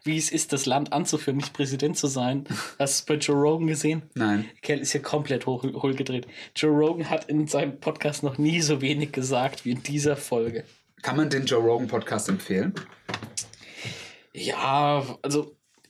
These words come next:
Speaker 1: ich glaub, kommt ja auch nur einmal die Woche oder sowas raus. Der, der hat schon sau oft sehr interessante Gäste. Ähm, ich zieh's dann eher so nach den Gästen. Ansonsten ist es mir zu viel, da immer noch zu hören, weil es sind ja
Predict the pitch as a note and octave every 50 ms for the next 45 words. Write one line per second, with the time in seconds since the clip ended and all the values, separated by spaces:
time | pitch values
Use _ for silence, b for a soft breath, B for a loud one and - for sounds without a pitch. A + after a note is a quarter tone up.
0 | _ _ _ _ _ _ _ _ _ _ _ _ _ _ - - - - C3+ C3+
1 | - - - D3 B2+ C#3+ D3+ C3 - C3+ - - D3+ D3+ - - C#3 D3+ D#3 D3
2 | D3 C3 C#3+ D3 E3 E3 D3+ D3 C#3+ D3 D3 C#3 - C3+ C3+ C3+ - - - -
3 | - - C#3 C3+ D#3 D3+ - - D#3 D3 D3+ - - - C#3+ C3+ C#3 A#2 C3+ C3+
4 | - - - D3 C3+ B2+ D#3 D3 - C#3+ C3+ - - D3 C#3 C#3 C#3 B2+ B2+ C#3
5 | C#3+ - - - F#3+ - - - - B B B B B B B B B B B
6 | B B B _ _ C#3 C#3 C#3 C#3 C#3 C#3 C#3 C#3 C#3 C3+ C3+ C3 A#2+ - -
7 | _ _ _ _ _ - D3 - - - - C#3+ C3 - C#3+ B2+ A#2+ B2 B2+ A#2+
8 | B2+ A#2+ A2 A2 A2+ A#2+ - - B2 - - C3 A#2+ A2+ C3 B2+ C3 - C3+ -
9 | C3 B2 A#2+ C3 B2+ B2 - - A#2+ - - B2+ B2+ B2 B2 A#2+ A#2+ A#2 A#2 A#2+
10 | A2+ A2 - - A#2+ A#2 A#2 A2+ A2 A2 - - A2+ A#2 A2 G#2+ G#2+ -